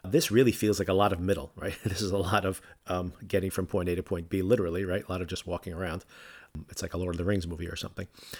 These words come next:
Uh, just a lot of moving from one place to another. And it's an expensive episode, I would assume, given the amount of special effects required to pull this off. So, like I said, probably not the best way to do this. I wouldn't have done it this way, but it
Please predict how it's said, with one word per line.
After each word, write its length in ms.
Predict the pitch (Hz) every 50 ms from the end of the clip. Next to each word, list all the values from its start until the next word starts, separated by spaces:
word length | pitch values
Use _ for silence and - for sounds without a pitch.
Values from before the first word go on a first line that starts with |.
| - - - - - - - _ _
Uh, 220 | 110 107 104 101 101
just 160 | 110 104 -
a 40 | 98
lot 180 | 95 92 90
of 60 | 90
moving 300 | 92 95 98 92 87 90
from 160 | 87 - 95 87
one 120 | 90 90
place 200 | - - 85 -
to 140 | - 92 90
another. 280 | 90 87 90 87 87 - - - -
And 140 | 139 196
it's 80 | 233 -
an 60 | 123
expensive 520 | 95 - - - 160 165 - 95 80 - - _ _ _ -
episode, 340 | 131 - 127 - 98 85
I 60 | 87 87
would 100 | 92 92
assume, 220 | - - 123 95
given 340 | 87 101 95 95 95 92 - -
the 80 | - 98
amount 180 | 95 98 90
of 60 | 90
special 280 | - - 90 85 - 92
effects 360 | 85 - 98 90 - - -
required 460 | 95 - - - 92 85 85 82 82
to 60 | - 87
pull 200 | - - 90 87
this 180 | 85 82 -
off. 260 | 95 - - - - _ _ - - - - - - - _
So, 600 | - - - - 117 98 98 95 92 90 90 92 - _ _ _ _ _ _ _ _ -
like 140 | 101 98 -
I 60 | 98
said, 260 | - - - 87 87 - _ _ _ _
probably 560 | - - - - 160 147 139 151 147 156 156
not 160 | 156 151 151
the 80 | - 151
best 260 | 151 151 143 - -
way 300 | 151 147 143 143 147 147 -
to 560 | - - - 151 151 147 147 147 147 147 151 -
do 200 | 127 143 147 151
this. 300 | - 208 202 - - -
I 120 | 95 107
wouldn't 220 | 110 117 123 127
have 80 | 123 120
done 160 | - 120 120
it 80 | 120 -
this 220 | - 120 - -
way, 160 | 123 120 127
but 420 | 123 - - 92 107 - - - - _ _ _ _ _ _ _ _ _
it 280 | - 107 107 104 -